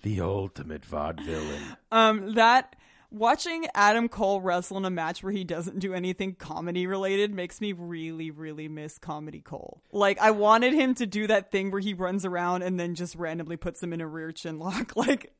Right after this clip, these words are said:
Speaker 2: fucking dipshit. 'Cause Chuck Taylor makes fun of him so much for doing that, where he's like, "And rear chin lock," <laughs> where he just, like,
Speaker 1: Oh my God.
Speaker 2: He, like, he, like, runs back and forth and bounces off the rope and then just stops and then puts him in a rear chin <laughs> lock like an asshole.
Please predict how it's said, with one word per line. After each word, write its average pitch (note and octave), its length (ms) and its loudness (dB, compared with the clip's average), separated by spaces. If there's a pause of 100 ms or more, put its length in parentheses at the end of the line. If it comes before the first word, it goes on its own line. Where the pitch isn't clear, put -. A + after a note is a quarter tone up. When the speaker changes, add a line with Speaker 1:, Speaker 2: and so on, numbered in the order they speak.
(120)
Speaker 2:
fucking F#3 460 -4
dipshit. E3 560 -8 (220)
'Cause F#3 220 -4
Chuck F#3+ 240 -2
Taylor F3 240 0
makes E3 240 -6
fun E3 160 -4
of D#3+ 80 -4
him D#3+ 100 -8
so D#3+ 220 -6
much E3 220 -6
for E3+ 100 -8
doing D#3+ 300 -6
that, D#3 300 -8
where F3 100 -6
he's E3 120 -6
like, E3 140 -6
"And E4+ 560 6
rear A#3+ 180 2
chin A3 220 0
lock," B3+ 400 4
<laughs> D4 80 4
where D#4+ 100 6
he D4+ 140 2
just, C#4 380 -4
like, C4 300 -12 (380)
Speaker 1:
Oh C2 120 -8
my G1+ 260 -12
God. G1+ 400 -8 (720)
Speaker 2:
He, D#4 100 -2
like, D4+ 220 2 (200)
he, C#4+ 60 0
like, C#4+ 200 2
runs A3+ 360 4
back G#3 280 4
and A#3 120 0
forth G3+ 300 -2
and A3 100 -2
bounces F#3+ 320 -2
off A3+ 140 2
the F#3+ 80 -8
rope E3+ 320 -4
and G3 160 0
then F#3 120 -4
just F3+ 200 -8 (100)
stops - 640 4
and A3+ 140 4
then F#3 80 0
puts G3+ 200 -2
him F3 100 -6
in E3 60 -10
a E3+ 60 -8
rear F3 140 -8
chin B3+ 240 0
<laughs> E3+ 80 -2
lock A3 260 -2
like G#3+ 140 -10
an G3 60 -10
asshole. F#3 520 -12